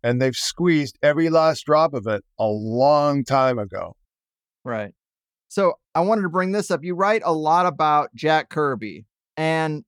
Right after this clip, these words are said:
Speaker 2: there is a point when we're talking about the flavors of the occult or magic, where you compare Jack Kirby's Kirby and magic versus Crowley's magic. And you talk about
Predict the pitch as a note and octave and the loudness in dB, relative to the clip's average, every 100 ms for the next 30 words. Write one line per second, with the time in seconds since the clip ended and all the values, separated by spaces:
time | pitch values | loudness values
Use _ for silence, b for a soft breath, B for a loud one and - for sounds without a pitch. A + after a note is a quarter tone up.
0 | C3+ D#3 D#3+ G#3+ A3 - - F#3+ G3 F#3+ | -2 -2 2 0 0 -2 -2 0 0 -2
1 | - _ _ D3 D3 - - C#3+ E3 D#3+ | -8 _ _ -8 -8 -10 -12 -4 -2 -2
2 | D#3+ D3 - B2 - D#3 F3+ F#3 E3 D3+ | -2 -2 -4 -10 -2 2 2 2 -2 -4
3 | B2 C#3 C3 A#2+ C3+ C#3 C3+ - D#3+ C#3+ | -2 -2 -2 -4 -10 -8 -6 -2 0 0
4 | D#3 C#3 B2 C3+ F#3+ A#3 C3+ B2+ B2+ _ | -2 -6 -6 -2 -2 -2 -4 -8 -10 _
5 | _ _ _ D3+ F3 F3 F3 D#3+ F3+ - | _ _ _ 2 4 4 2 -2 -2 -2
6 | F3 - G3 G#3 G3+ G3 B2 D#3 F3 F3+ | -2 0 0 0 -2 -4 -6 0 0 0
7 | - E3+ F3+ E3 E3 C#3+ - G3+ A3+ F#3 | -2 -2 0 0 -2 -4 -2 0 2 2
8 | D#3+ C#3 C3 B2+ B2+ C#3+ C#3 - _ _ | 0 0 -2 -2 -4 -6 -8 -10 _ _
9 | _ _ _ - D#3+ E3 - D#3 D3 C#3+ | _ _ _ -2 0 2 0 2 0 -2
10 | - - _ _ - B3+ A#3+ D#3+ G#2+ B2 | -14 -20 _ _ 2 4 4 2 -2 -4
11 | A#2 A2+ A#2 B2+ - _ _ _ _ _ | -4 -4 -6 -10 -12 _ _ _ _ _
12 | - D3 D3 D3 D3 - E3 D#3 D#3+ D3+ | -8 -2 0 0 -2 2 2 2 0 2
13 | D3 | 0